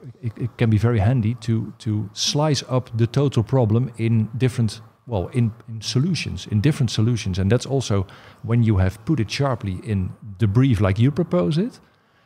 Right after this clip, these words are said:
in my organization, I can go to every stakeholder and, uh, get them with me on those choices, or otherwise have discussion about the choice.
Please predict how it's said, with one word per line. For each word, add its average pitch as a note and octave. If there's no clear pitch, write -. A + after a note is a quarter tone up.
in A#2
my C3+
organization, G#2+
I A2+
can G2
go C3+
to -
every B2+
stakeholder F#2
and, A2
uh, F#2+
get D3
them A#2+
with F3
me G#2+
on B2
those G#2+
choices, G#2
or B2+
otherwise B2
have G#2+
discussion A2
about A2
the -
choice. A#2